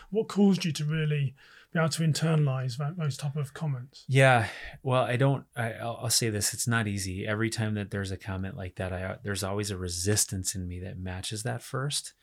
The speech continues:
Speaker 2: But through other mentors that I've had in my life,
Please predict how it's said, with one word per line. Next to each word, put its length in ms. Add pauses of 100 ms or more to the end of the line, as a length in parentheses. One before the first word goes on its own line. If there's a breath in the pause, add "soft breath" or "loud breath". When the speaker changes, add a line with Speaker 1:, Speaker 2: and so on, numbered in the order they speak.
(640 soft breath)
Speaker 2:
But 280 (200)
through 520 (240)
other 240
mentors 540
that 120
I've 140
had 220
in 120
my 140
life, 500